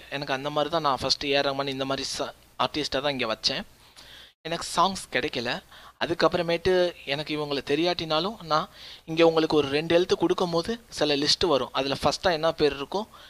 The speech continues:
அ-, அந்த பேரை கொடுத்துக்கிறது. அதுபடி தான் என் சாங்ஸ் வந்துகிட்டு இருக்கு எனக்கு இன்பாக்ஸ்ல. இவங்க யார் என்னன்னு கூட எனக்கு தெரியாது. அஹ், நமக்கு சாங்ஸ்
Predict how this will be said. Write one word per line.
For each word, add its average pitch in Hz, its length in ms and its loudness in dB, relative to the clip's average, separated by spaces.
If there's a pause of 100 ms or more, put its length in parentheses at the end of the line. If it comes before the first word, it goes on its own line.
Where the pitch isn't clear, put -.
(340)
அ-, 143 160 -4
அந்த 151 220 -2
பேரை 160 240 2
கொடுத்துக்கிறது. 151 560 -2 (500)
அதுபடி 147 360 2
தான் 160 220 0
என் 127 200 0
சாங்ஸ் 139 400 0
வந்துகிட்டு 135 400 -4
இருக்கு 123 200 -8
எனக்கு 120 380 -8
இன்பாக்ஸ்ல. 127 560 -2 (440)
இவங்க 131 220 -2
யார் 135 240 4
என்னன்னு 131 340 -4
கூட 131 80 -2
எனக்கு 120 280 -8
தெரியாது. 120 340 -6 (1500)
அஹ், 151 380 -2 (140)
நமக்கு 175 300 -2
சாங்ஸ் 185 420 2